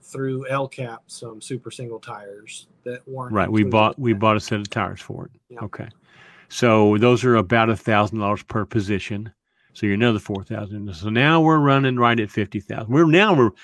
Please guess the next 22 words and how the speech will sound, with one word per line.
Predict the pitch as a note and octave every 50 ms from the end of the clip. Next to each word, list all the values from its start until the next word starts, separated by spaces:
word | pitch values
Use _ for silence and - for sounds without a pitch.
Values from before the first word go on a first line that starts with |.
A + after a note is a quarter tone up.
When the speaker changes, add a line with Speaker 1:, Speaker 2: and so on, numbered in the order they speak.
| - - _
Speaker 2:
freaking | - - - D#3+ E3+ E3 D#3+ - A2+
most | G#2 A2+ C3+ C#3+ B2+ -
people | - A2 G2 F#2+ G2 F#2 F#2
out | - C4+ -
right | - - -
now. | - - G#2+ G#2 - - -
Speaker 1:
<laughs> | _ _ _ _ _ - - - - _ _ _ _ _
Speaker 2:
You | _ G3 A#3+
Speaker 1:
Yeah. | C4+ B3+ - -
Speaker 2:
coulda | - G#3+ F#3 F#3 F#3 F#3
bought, | D#3 D3+ F#3+ G3 F#3+ - - _ -
you | A3 C#4 C4+
coulda | - - A3 G3 F3+ E3
went | D#3+ F3 F#3+ A3 G3+
and | F#3+ F3+ E3+ E3 D#3
leased | F3+ A#3+ C4 A#3+ - -
a | F3+
truck | D3+ - - - D#4 F#4 F4+ -
for | - D#3 C3
fifty | - - D3+ C3+ B2 - C3
thousand | B2 C3 B2 A#2 A2+ - B2 A#2
dollars. | A#2 A2+ A2+ - D3 C3